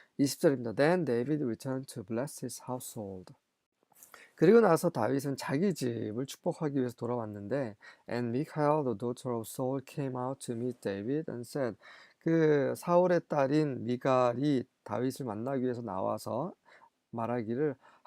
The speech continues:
How glorious was the king of Israel today, who uncovered himself today in the eyes of the handmaids of his servants, as one of the vain fellows shamelessly uncovers himself.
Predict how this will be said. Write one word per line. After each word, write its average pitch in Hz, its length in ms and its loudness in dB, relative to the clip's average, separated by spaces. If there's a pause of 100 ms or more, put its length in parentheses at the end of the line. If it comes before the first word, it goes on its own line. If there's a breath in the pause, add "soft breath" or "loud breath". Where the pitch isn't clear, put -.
(120)
How 185 240 8
glorious 135 800 4
was 123 240 -4
the 117 160 -6
king 139 320 -4
of 120 280 -6
Israel 131 580 -2
today, 131 800 -4 (380 loud breath)
who 147 280 -2
uncovered 143 720 -4
himself 131 520 -6
today 139 680 -2
in 139 140 -2
the 143 120 -2
eyes 131 460 -2
of 139 160 -4
the 156 160 -2
handmaids 147 680 -6
of 151 160 -2
his 156 140 -2
servants, 165 600 2 (340 loud breath)
as 147 400 0
one 143 220 -4
of 143 180 -4
the 120 160 -4
vain 139 380 -2
fellows 143 680 -2
shamelessly 135 880 -6
uncovers 135 920 -4
himself. 160 600 -6